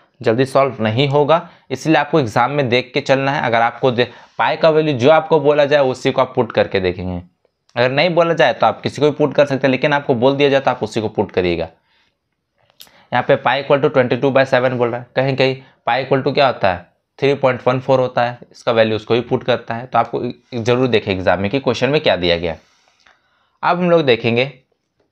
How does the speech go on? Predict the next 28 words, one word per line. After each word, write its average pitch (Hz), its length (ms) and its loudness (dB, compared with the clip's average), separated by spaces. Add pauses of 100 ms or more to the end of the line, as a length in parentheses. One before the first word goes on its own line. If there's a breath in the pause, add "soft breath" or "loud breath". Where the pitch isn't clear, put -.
(1300)
क्वेश्चन 143 300 2
नंबर 127 260 2
नाइनटीन, 110 560 -2 (120)
ये 123 100 2
भी 135 80 2
बहुत 131 280 0
इंपॉर्टेंट 120 480 0
है। - 60 -2
क्या 135 140 2
कह 127 140 -2
रहा 120 120 -4
है, - 100 -14 (600 soft breath)
टू 214 120 4
हंड्रेड 175 380 4
logs 151 400 2
are 120 220 2
stacked - 460 -6 (300)
in 131 220 0
the 110 140 4 (260)
following 127 360 2
manner, 101 320 0 (400 soft breath)
twenty 160 320 2
logs 131 320 4
in 120 180 0
the 107 160 4
bottom 123 420 2
row 107 180 2 (460)
nineteen 139 500 -2